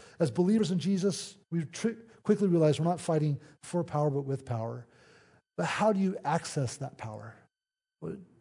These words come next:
three really simple, not new applications. The first is you got to know Christ.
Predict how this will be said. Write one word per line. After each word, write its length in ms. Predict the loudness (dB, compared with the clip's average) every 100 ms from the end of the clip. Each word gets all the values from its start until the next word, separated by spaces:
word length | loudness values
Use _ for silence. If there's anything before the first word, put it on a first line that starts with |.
| -20
three 440 | -6 0 4 4
really 340 | 4 2 2 0
simple, 720 | 2 2 2 0 0 -6 -16 _ _ _ _ -8
not 560 | -2 4 4 4 0 -8 -2
new 640 | 2 4 4 2 -2 -8 _ _ -2
applications. 760 | -2 -2 -4 -4 -6 -18 -20 -20 _ _ -2
The 100 | 2
first 380 | 6 6 6
is 100 | 0
you 60 | 2
got 180 | 2 2
to 120 | 0
know 220 | 2 2
Christ. 600 | 2 -4 -8 -8 -14 -16